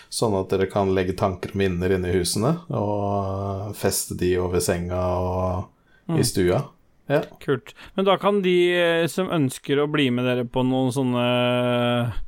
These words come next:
Speaker 2: strikes raids, eh, de kan, eh, de kan vel egentlig bare ta kontakt via Ragequit og så si fra hvis de er fortsatt er, eh, interessert
Speaker 1: Mm.
Speaker 2: i det, for det, vi, vi i hvert fall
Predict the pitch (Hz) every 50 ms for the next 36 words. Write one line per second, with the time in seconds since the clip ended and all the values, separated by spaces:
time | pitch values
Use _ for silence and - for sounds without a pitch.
0 | - - - - _ - - - - 139 127 127 127 123 - - - - - 143
1 | 143 147 147 160 160 156 147 - - - - - - - 156 151 151 151 151 151
2 | 147 139 139 131 123 - 156 156 156 156 151 151 147 147 143 143 139 139 139 139
3 | 135 123 - - - - - - - - - - - - _ - 269 320 - -
4 | 156 147 151 135 175 175 175 170 160 131 123 127 127 151 147 139 135 139 139 -
5 | - 135 110 110 120 139 135 - - - - - - - - 135 135 135 135 131
6 | 127 120 113 110 - - - 156 147 - - - 151 120 135 139 - - 143 127
7 | 120 - 131 123 127 131 135 135 - - 143 131 - - 127 - - 143 127 123
8 | 123 123 123 123 123 127 127 123 120 110 - - - - - - _ - 160 147
9 | 131 127 143 135 107 - 135 123 120 139 143 175 170 180 190 160 151 156 156 156
10 | 151 131 - - - - 147 156 147 143 147 151 180 202 - 113 165 151 147 156
11 | 175 190 185 175 160 - - - 151 147 151 151 151 147